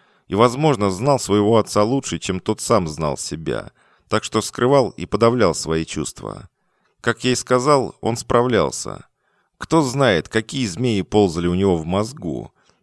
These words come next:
Почему он стрелял и убивал символических, общепризнанных отцов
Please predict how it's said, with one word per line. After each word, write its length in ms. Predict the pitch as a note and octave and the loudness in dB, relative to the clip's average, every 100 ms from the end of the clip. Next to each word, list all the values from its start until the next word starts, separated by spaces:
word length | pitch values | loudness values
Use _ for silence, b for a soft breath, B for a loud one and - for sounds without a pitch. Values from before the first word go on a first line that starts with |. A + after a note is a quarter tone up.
| _ | _
Почему 340 | A2 D#3 F3 | -2 2 2
он 100 | B2+ | 2
стрелял 520 | - - A#2+ C#3+ A2+ | -2 -2 2 4 2
и 140 | - F#2+ | 2 -2
убивал 420 | G2+ A#2 C3 A2+ | 2 4 4 2
символических, 920 | - G2+ G#2 A#2+ C3+ - - D2+ C2+ | -2 -2 2 0 0 -4 -6 -8 -8
общепризнанных 760 | - G#2+ - F#2 B2+ A2 G2+ - | -2 -2 0 -2 -2 0 -2 -2
отцов 480 | G2+ - C3+ A2 | -4 0 0 0